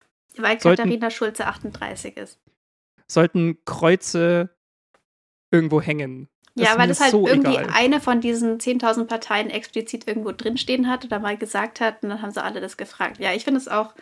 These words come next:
Speaker 1: da waren so ein
Speaker 2: Ja,
Speaker 1: paar
Speaker 2: ja.
Speaker 1: Sachen da drin, wo man weiß, okay, das steht da jetzt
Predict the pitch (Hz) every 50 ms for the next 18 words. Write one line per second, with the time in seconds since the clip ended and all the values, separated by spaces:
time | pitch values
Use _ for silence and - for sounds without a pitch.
0 | - - _ - 240 226 240 247 262 269 262 247 302 311 - 175 160 220 226 -
1 | 240 233 233 220 220 - - - 240 233 233 233 226 226 214 202 202 175 196 226
2 | - 226 - - 214 220 214 - - 233 226 - 220 233 214 208 - -